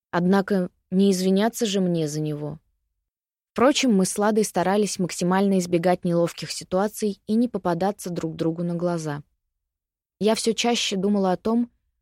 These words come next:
что, видимо, придётся идти к костелянше на поклон, чтобы переезжать в другую комнату.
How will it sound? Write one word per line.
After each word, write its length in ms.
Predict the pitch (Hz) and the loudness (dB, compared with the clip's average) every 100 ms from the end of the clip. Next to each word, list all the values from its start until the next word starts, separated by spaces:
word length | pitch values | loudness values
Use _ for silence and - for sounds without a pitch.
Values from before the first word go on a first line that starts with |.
| _ _ - | _ _ -14
что, 220 | - 196 | -2 0
видимо, 340 | 214 208 202 | 2 2 0
придётся 480 | 190 196 220 - 196 | 0 0 0 -2 -6
идти 240 | - - | -6 -6
к 100 | 202 - | -8 -6
костелянше 720 | 190 - 185 202 208 - 180 | -8 -4 -2 0 0 -2 -4
на 80 | 165 | -4
поклон, 420 | 170 - 214 247 | -6 -2 -2 -2
чтобы 340 | - 185 170 | -2 -6 -6
переезжать 640 | 165 180 180 180 175 190 185 | -6 -4 -2 -2 -2 -2 -4
в 60 | |
другую 400 | 180 180 175 190 | -8 -6 -4 -4
комнату. 640 | 185 - 165 160 156 - | -4 -4 -4 -4 -6 -10